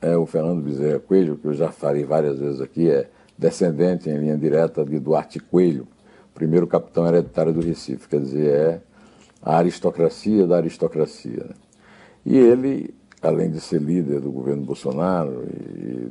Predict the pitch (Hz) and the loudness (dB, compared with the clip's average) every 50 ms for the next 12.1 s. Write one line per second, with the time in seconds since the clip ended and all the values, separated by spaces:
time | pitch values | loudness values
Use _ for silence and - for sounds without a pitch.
0 | - - - - - 73 73 69 71 71 71 71 71 65 71 67 58 67 73 65 | -14 -16 -14 -8 -6 -4 -4 -2 -2 -2 -2 -2 -4 -4 -6 -4 -4 -4 -4 -4
1 | 58 - - 67 64 58 - 85 90 85 - - - 62 64 65 65 65 67 73 | -6 -8 -8 -8 -8 -8 -4 -2 -2 -2 -2 -4 -8 -8 -8 -6 -6 -2 -2 -2
2 | 69 - - - _ _ - - _ _ _ _ - - 65 64 - - - - | -2 -2 -6 -12 _ _ -20 -20 _ _ _ _ -12 -10 -8 -8 -8 -8 -10 -12
3 | - - - - 52 53 60 60 - - 60 71 - 78 76 78 - - 87 78 | -16 -18 -20 -20 -20 -20 -20 -20 -20 -20 -18 -18 -16 -14 -14 -8 -4 -4 -4 -2
4 | - - 87 71 - - - - 87 78 69 67 65 - - 71 71 73 92 107 | -2 -2 -4 -4 -4 -6 -6 -2 -2 -2 -2 -4 -10 -10 -8 -6 -2 4 6 6
5 | 98 85 71 65 62 60 64 67 67 67 62 64 64 - - - - 69 - - | 6 6 4 -2 -12 -12 -8 -6 -6 -6 -6 -8 -10 -10 -12 -10 -8 -8 -8 -8
6 | - - - _ 85 85 87 85 80 76 71 67 58 58 62 62 62 - - - | -10 -18 -8 _ 2 2 4 4 4 2 0 -2 -6 -8 -12 -12 -14 -16 -18 -20
7 | - - 76 78 80 76 71 60 - - - - - - - - _ _ - 73 | -10 -6 -4 -2 -2 -2 -4 -6 -8 -14 -18 -18 -18 -18 -20 -20 _ _ -6 -4
8 | 69 67 76 73 71 69 - 76 67 67 - _ _ - _ _ - 76 73 76 | -2 0 0 -2 -2 -4 -6 -6 -8 -8 -10 _ _ -20 _ _ -8 -2 0 0
9 | 76 71 73 71 67 67 65 69 73 - 87 78 78 85 98 107 120 110 78 80 | 2 2 0 -4 -6 -8 -6 -6 -4 -2 -2 0 0 2 4 6 4 4 4 2
10 | 90 90 90 87 82 82 82 73 67 78 85 85 85 78 85 82 - 87 - 78 | -2 -2 -2 -2 -2 -2 -2 0 0 0 0 0 0 0 -2 -4 -4 -4 -4 -4
11 | 71 69 - 78 - - - 69 69 - - - - 76 69 71 73 78 87 87 | -4 -4 -4 -4 -4 -4 -6 -8 -10 -10 -10 -8 -6 -4 -2 0 0 0 0 -2
12 | - | -4